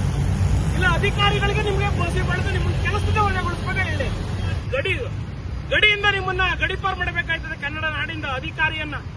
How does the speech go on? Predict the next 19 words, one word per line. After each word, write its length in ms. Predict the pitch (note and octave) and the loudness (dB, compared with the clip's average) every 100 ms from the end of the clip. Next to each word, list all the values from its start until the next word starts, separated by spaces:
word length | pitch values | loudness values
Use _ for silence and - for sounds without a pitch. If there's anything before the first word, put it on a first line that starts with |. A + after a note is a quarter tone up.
| - - - - - G#3 | -12 -10 -8 -8 -6 0
ಯಾರು 260 | C#4 F4+ F4 | 2 2 0
ಈ 140 | E4 D#4+ | -2 -2
ಸಂಬಂಧಪಟ್ಟ 640 | D4 C#4 E4 E4 D#4+ E4 D#4+ | -4 -6 -4 -4 -4 -4 -2
ಅಧಿಕಾರಿಗಳಿದ್ರಿ 720 | E4 F#4 F4+ F4 E4 E4 D#4+ | 2 4 2 0 -4 -4 -4
ಕನ್ನಡ 260 | D4 D#4+ E4 D#4 C4+ - - - | -2 0 -2 -2 -4 -8 -10 -4
ಪ್ರಾಧಿಕಾರದಲ್ಲಿ, 720 | D4 E4+ G4+ F#4+ E4+ B3+ A#3 - - - - - - - - - - | -2 0 0 -2 -4 -4 -4 -4 -6 -6 -6 -8 -8 -8 -6 -6 -6
ನಿಮ್ಗೇನ್ 360 | A#3+ D4 D#4 - | -4 -4 -4 -4
ಕಣ್ಣಿದ್ದದೋ 460 | D4 D#4+ - E4+ F#4+ F#4 | -4 -2 -4 -2 -2 -2
ಕಣ್ಣಿಲ್ವೋ 320 | D#4+ E4 F4 D#4+ | -2 -2 -4 -2
ನನಗಂತೂ 360 | C#4 E4 - E4 | -2 -2 -4 -4
ಗೊತ್ತಿಲ್ಲ. 360 | D#4 D4 C4+ A3+ - - - - - | -6 -6 -6 -6 -6 -6 -4 -4 -2
ಕೂಡಲೇ 360 | F4 F#4+ F4+ F4+ F4 | 2 4 4 4 0
ನೀವು 160 | E4+ D#4+ | 0 -2
ಎಚ್ಚೆತ್ಕೊಂಡಿಲ್ಲ 680 | D#4+ G4+ G4+ F#4+ F#4 F4 D#4+ | -2 0 0 0 0 2 2
ಅಂತಂದ್ರೆ 400 | D4 B3+ A#3+ C4 C#4 C4+ - - - - - | 2 -2 -4 -2 -2 -2 -2 -2 -2 -4 -4
ನಿಮ್ಮ 240 | B3 - C#4+ - | -4 -2 -2 0
ಕಚೇರಿಗೆ 540 | B3+ - E4 F4 F4 E4+ | -2 0 2 2 2 0
ಬಂದು, 240 | E4+ E4 F4+ D#4+ B3+ - - - - - - - | 0 2 4 4 0 -4 -4 -4 -4 -4 -4 -4
ನಿಮ್ಮ 260 | - - | -4 -2